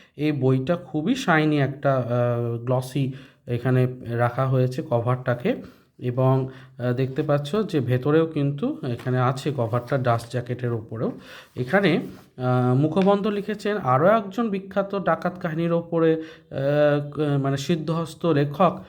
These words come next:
শ্রী খগেন্দ্রনাথ মিত্র। দেশ পাবলিকেশনসের এই বইটির দাম হচ্ছে দুশো নিরানব্বই টাকা, তার ওপর কুড়ি, বাইশ, পঁচিশ শতাংশ যেরকমটা পাওয়া যাবে।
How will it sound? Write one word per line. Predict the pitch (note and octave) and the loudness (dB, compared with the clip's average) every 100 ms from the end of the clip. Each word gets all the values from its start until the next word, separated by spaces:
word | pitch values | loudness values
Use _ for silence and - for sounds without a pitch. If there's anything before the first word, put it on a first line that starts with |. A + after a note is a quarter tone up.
| - - | -20 -20
শ্রী | - F#3 F#3 C#3+ - | -2 2 2 2 0
খগেন্দ্রনাথ | D3+ C#3+ E3+ F3 F3+ F3+ D3+ | 2 4 4 4 2 2 0
মিত্র। | B2+ B2+ A#2+ G#2 G#2 _ _ _ - B2+ | -2 -2 -6 -6 -10 _ _ _ -8 0
দেশ | D3+ D#3 | 0 2
পাবলিকেশনসের | E3+ D#3+ F#3 F#3+ F#3+ F#3 F#3+ F#3 | 0 0 -2 0 0 0 0 0
এই | D3+ E3+ | 2 0
বইটির | C3+ C#3 C#3 F3+ - | 0 -2 0 -2 2
দাম | C3 C#3 | 2 2
হচ্ছে | E3 - F#3 | -2 -2 -4
দুশো | C#3+ E3 | -2 0
নিরানব্বই | C#3 B2 B2 A#2+ B2+ | 0 2 0 0 -2
টাকা, | C3 D#3 D#3+ | -2 -2 0
তার | G#3 E3+ | 4 4
ওপর | E3+ F3+ F3 - - - | 2 0 -2 -6 -18 -6
কুড়ি, | E3+ E3 | -2 0
বাইশ, | D#3+ D3+ D3+ D#3+ - | 4 4 4 -2 -4
পঁচিশ | D3 C#3+ E3 - | -6 -4 -6 -2
শতাংশ | C#3 C#3+ C#3+ D#3+ | -2 -2 -2 -2
যেরকমটা | C3+ C3 C3 C#3 C#3+ C#3+ | 0 0 0 -2 0 0
পাওয়া | C#3 B2 B2 B2 | 2 2 4 2
যাবে। | A#2+ A#2 B2 | 0 0 -2